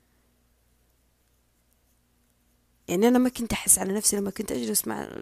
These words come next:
الناس اللي حولي، كنت كثير استخدام للجوال. والله العظيم على كثر ما كنت ألقى انتقادات ما كنت أحس بنفسي، كنت أحس إنه عادي، طب طبيعي الواحد ي-، يشيك على جواله كل شوي. بس بعدين لا، استفزني الموضوع.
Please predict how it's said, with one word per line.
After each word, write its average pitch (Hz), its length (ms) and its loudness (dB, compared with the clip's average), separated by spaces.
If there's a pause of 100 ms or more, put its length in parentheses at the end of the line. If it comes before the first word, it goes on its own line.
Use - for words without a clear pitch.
الناس 220 440 0
اللي 202 140 -8
حولي، 226 280 -4
كنت 214 160 -12
كثير 262 300 -8
استخدام - 540 -2
للجوال. - 420 -10 (580)
والله 220 280 4
العظيم 214 340 -2
على 196 140 -2
كثر 233 240 -4
ما 202 100 -6
كنت - 320 -10
ألقى 226 200 -6
انتقادات 208 540 -6
ما 339 40 0
كنت 214 220 -6
أحس - 280 0
بنفسي، - 360 -4
كنت 254 200 -8
أحس - 300 2
إنه 381 80 -2 (240)
عادي، 269 140 0
طب 240 120 -4
طبيعي 320 380 0
الواحد 220 380 0
ي-، 208 240 -4 (360)
يشيك 226 340 -2
على 180 140 -2
جواله 180 360 -2
كل - 180 -14
شوي. - 260 -8 (880)
بس - 180 4
بعدين 247 340 0 (100)
لا، 370 160 -2 (240)
استفزني 285 540 4
الموضوع. 247 400 -4